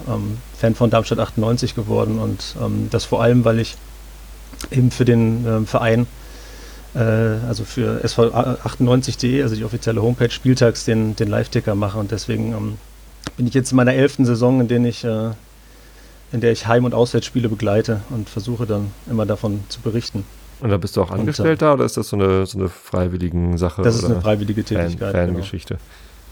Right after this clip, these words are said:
Speaker 2: Aha.
Speaker 1: Das hat auch angefangen, da gab's noch nicht mal eine Medienabteilung.
Speaker 2: <laughs>
Speaker 1: Also zu Viertliga-Zeiten haben wir damit angefangen und, ähm, das, und dann
Speaker 2: Ja,
Speaker 1: sind wir
Speaker 2: aber
Speaker 1: so,
Speaker 2: wenn das
Speaker 1: wir
Speaker 2: schon
Speaker 1: sagen
Speaker 2: seit
Speaker 1: immer so scherzhaft, wir sind dann einfach nicht mehr weggegangen und jetzt sind wir immer noch da.
Speaker 2: Wenn du es schon seit elf Jahren machst, dann hast du ja schon einiges miterlebt.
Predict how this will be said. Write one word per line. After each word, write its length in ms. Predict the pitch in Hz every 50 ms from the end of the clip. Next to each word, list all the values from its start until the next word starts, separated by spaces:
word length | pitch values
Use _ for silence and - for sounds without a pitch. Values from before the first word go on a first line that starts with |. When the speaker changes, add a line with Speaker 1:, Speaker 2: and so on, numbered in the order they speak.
| - -
Speaker 2:
Aha. 220 | 160 156 123 85 78 -
Speaker 1:
Das 260 | 110 - - - - -
hat 180 | - 123 135
auch 100 | 120 -
angefangen, 480 | - 120 131 131 131 - 131 120 123 120
da 100 | 120 113
gab's 240 | - 117 117 - -
noch 60 | 120
nicht 160 | 117 110 -
mal 60 | 123
eine 100 | 110 110
Medienabteilung. 800 | 110 113 113 113 113 104 101 98 - 101 95 95 95 104 101 95 - - - -
Speaker 2:
<laughs> 300 | - 127 - - - -
Speaker 1:
Also 320 | 123 117 104 107 104 101 - - - - - - - 143 - - - - - - - 139 - - - - - - - -
zu 160 | - 127 113
Viertliga-Zeiten 880 | - - 135 131 135 123 113 107 113 107 - - 107 101 110 - 104 101
haben 120 | 107 107
wir 60 | 110
damit 220 | 104 104 101 101 107
angefangen 500 | 104 113 117 - - 110 101 104 110 107
und, 220 | 101 101 101 107
ähm, 260 | 104 98 98 98 98 98 - - - - - - - - - - - -
das, 260 | - - - - - - - - - - - - - - - - -
und 100 | 131 110
dann 100 | 117 113
Speaker 2:
Ja, 40 | 101
Speaker 1:
sind 80 | 92 95
wir 40 |
Speaker 2:
aber 120 | 104 117 98
Speaker 1:
so, 60 | 92
Speaker 2:
wenn 80 | 101 98
das 100 | 101 107
Speaker 1:
wir 60 | 110
Speaker 2:
schon 20 |
Speaker 1:
sagen 160 | 123 135 147
Speaker 2:
seit 40 | -
Speaker 1:
immer 120 | 147 135 123
so 100 | 123 123
scherzhaft, 420 | - - 131 135 127 139 127 -
wir 80 | 127 120
sind 120 | 135 123
dann 100 | 123 117
einfach 180 | 131 117 123 123
nicht 120 | 113 110
mehr 120 | 117 101
weggegangen 480 | 120 120 - 123 107 110 101 101 107 110
und 100 | 104 107
jetzt 120 | 110 104
sind 140 | 113 113 104
wir 60 | 104
immer 140 | 98 101 101
noch 120 | 101 98 -
da. 240 | - 101 95 101 104
Speaker 2:
Wenn 140 | 101 95 98
du 60 | 104
es 60 | 92
schon 120 | 110 98
seit 140 | 92 95 -
elf 260 | - 98 98 95 -
Jahren 260 | - 90 90 101 110 110
machst, 220 | 110 110 - -
dann 60 | 98
hast 180 | 101 104 101 104
du 20 |
ja 60 | 98
schon 120 | 90 - 98
einiges 340 | 98 98 98 92 92 87 95
miterlebt. 480 | 107 98 92 82 78 80 82 82 -